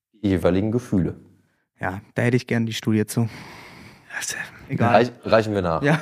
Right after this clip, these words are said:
Speaker 2: <laughs> danke.
Speaker 3: Ja.
Speaker 2: So, weiter geht's, Philo.
Speaker 3: Ja, gut, äh, das war natürlich jetzt, ja, waren auch nur zwanzig
Speaker 2: Aber
Speaker 3: Punkte.
Speaker 2: einfach schätzen zwanzig, weil das weiß nämlich jeder, Philo.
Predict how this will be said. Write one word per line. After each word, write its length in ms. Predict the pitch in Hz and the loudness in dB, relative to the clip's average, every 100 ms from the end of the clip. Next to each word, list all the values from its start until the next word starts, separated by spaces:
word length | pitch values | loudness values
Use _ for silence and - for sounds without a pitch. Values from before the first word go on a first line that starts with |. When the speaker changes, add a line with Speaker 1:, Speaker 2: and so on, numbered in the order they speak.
| 190 | 2
Speaker 2:
<laughs> 80 | - | 2
danke. 380 | 127 127 98 | 2 2 4
Speaker 3:
Ja. 60 | 151 - - - - | 2 2 2 0 0
Speaker 2:
So, 160 | - 117 | 0 2
weiter 180 | 123 147 | 4 2
geht's, 180 | 156 | 0
Philo. 220 | - 180 208 _ - | 0 0 0 _ 0
Speaker 3:
Ja, 300 | 104 107 104 | 2 4 2
gut, 340 | 117 120 - | 2 0 0
äh, 420 | - 120 117 120 113 - | 0 4 6 4 2 -4
das 180 | - | -8
war 80 | 120 | -4
natürlich 280 | 117 - 117 | -4 -4 -4
jetzt, 320 | 110 - - _ | -4 -6 -14 _
ja, 200 | 117 104 101 | -6 -6 -2
waren 140 | 101 | -2
auch 140 | 98 | 0
nur 80 | 104 | -2
zwanzig 200 | - 107 127 | -2 0 4
Speaker 2:
Aber 80 | 127 | 4
Speaker 3:
Punkte. 80 | 143 | 4
Speaker 2:
einfach 220 | - 143 | 4 2
schätzen 360 | - 143 139 | 2 0 0
zwanzig, 400 | 123 139 147 135 | 0 2 2 2
weil 100 | 120 | 2
das 160 | 123 117 | 2 4
weiß 220 | 139 135 | 2 2
nämlich 260 | 135 123 - | 4 4 4
jeder, 320 | 180 285 131 | 4 4 4
Philo. 380 | - 113 101 113 | 0 -4 -4 -6